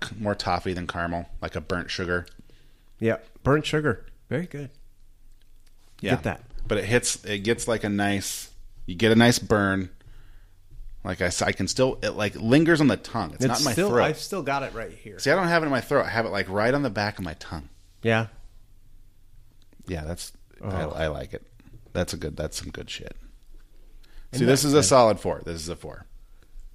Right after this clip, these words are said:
Speaker 2: This is a four. Yeah, no, absolutely.
Speaker 1: This is a, if you have a bottle of it and you're drinking it and it goes away, like, definitely the next time you're thinking about buying, like, getting a bourbon,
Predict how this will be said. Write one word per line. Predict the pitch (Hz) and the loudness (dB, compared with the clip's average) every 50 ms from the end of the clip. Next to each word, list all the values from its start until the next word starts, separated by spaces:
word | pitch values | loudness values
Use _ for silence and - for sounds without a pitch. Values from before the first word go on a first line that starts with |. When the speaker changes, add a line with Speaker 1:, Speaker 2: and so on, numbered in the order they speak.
| - - - - | -18 -14 2 4
Speaker 2:
This | 156 160 151 | 4 4 6
is | 175 160 | 4 4
a | 135 107 | 2 2
four. | - 107 104 92 - - - - - _ - | 2 0 -2 -2 -4 -10 -20 -20 -20 _ -2
Yeah, | - 139 123 101 - | 2 2 2 2 0
no, | 127 135 | 0 0
absolutely. | 127 123 120 117 - 117 104 101 95 - - - - - | 2 2 0 -2 -6 -10 -10 -10 -12 -14 -16 -20 -6 -2
Speaker 1:
This | 101 101 90 | -2 0 0
is | 104 104 95 92 | 0 0 0 0
a, | 101 98 95 92 92 92 90 82 80 - - - - - - - - - - | 2 2 2 2 0 0 -2 -4 -8 -14 -20 -20 -20 -20 -20 -20 -20 -14 -10
if | - 95 90 | -8 -6 -4
you | 95 90 | -2 0
have | 107 110 104 | 2 2 2
a | 107 | 2
bottle | 98 104 107 113 110 110 117 | 4 4 4 6 4 4 4
of | 117 117 117 | 4 6 4
it | 120 - | 4 4
and | - 98 | 2 -2
you're | 92 87 | -4 -2
drinking | 85 107 110 113 110 117 113 | 0 0 0 2 2 2 2
it | 113 110 - | 2 0 0
and | - 90 87 85 87 80 76 80 - - | -2 -2 -2 -2 -2 -4 -6 -8 -8 -6
it | 87 85 82 - | -6 -6 -6 -6
goes | - 101 95 95 95 92 | -4 0 0 0 0 0
away, | 90 87 95 101 104 107 110 117 107 - - | 0 2 2 4 4 4 2 0 -2 -4 -4
like, | 92 85 82 82 - - - | -2 -2 -2 -2 -4 -4 2
definitely | 98 95 92 - - 98 92 92 92 90 | 4 4 4 4 0 -2 -2 -2 -2 -2
the | 90 | -2
next | 87 87 90 - - | -2 -2 -4 -4 -4
time | - - 92 90 90 87 87 | -4 -2 0 0 0 0 -2
you're | 87 85 | -4 -4
thinking | - - 90 85 90 | -4 -6 -6 -6 -4
about | 87 87 85 78 | -2 -2 -2 -2
buying, | 78 85 85 87 87 85 78 76 | 0 -2 0 0 -2 -4 -6 -6
like, | 80 85 80 80 82 | -6 -4 -4 -4 -4
getting | - - 82 87 | -4 -4 -4 -2
a | 87 85 | -4 -4
bourbon, | 78 73 - - 92 90 87 98 95 95 92 | -6 -6 -2 0 0 2 2 2 0 0 -2